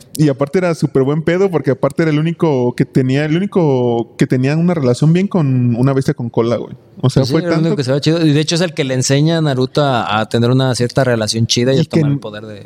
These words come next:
Speaker 1: y era el único que se podía convertir en su bestia con cola, porque ni Naruto ha podido. Por la cantidad excesiva de chakra de Kurama, no puede ser un pinche zorro que ande por ahí.
Speaker 2: <laughs>
Speaker 1: Pero sí, Killer Bee yo creo que es el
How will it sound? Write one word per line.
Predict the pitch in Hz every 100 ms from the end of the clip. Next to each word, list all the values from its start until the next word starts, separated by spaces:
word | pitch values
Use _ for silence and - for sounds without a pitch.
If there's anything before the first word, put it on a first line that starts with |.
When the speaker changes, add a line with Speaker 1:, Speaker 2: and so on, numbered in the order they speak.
| -
Speaker 1:
y | 143
era | 143 143 196
el | 202 165 - -
único | 139 160 202
que | -
se | -
podía | 127 131
convertir | 175 135 - 143
en | 165 156
su | 127
bestia | 127 156
con | 143 123
cola, | 160 196
porque | 160 135 135
ni | 127
Naruto | 120 131 -
ha | 131
podido. | 127 123 170 139 - _ _
Por | 127 117
la | 120 120
cantidad | 127 127 127 127 -
excesiva | 120 123 120 131 135
de | 123 120 117 117
chakra | - 131 143 131
de |
Kurama, | 117 127 120 156 208
no | 135 123
puede | - 131 123
ser | 131
un | 127
pinche | 123 131 131
zorro | 127 131 131
que | -
ande | 127 127
por | 117
ahí. | 107 160 185 113 113 92
Speaker 2:
<laughs> | 127 - 135 -
Speaker 1:
Pero | 135 127
sí, | 127
Killer | 131 147 131
Bee | 131
yo | 143
creo | 131 135
que | 143
es | 139
el | 143 127 113 110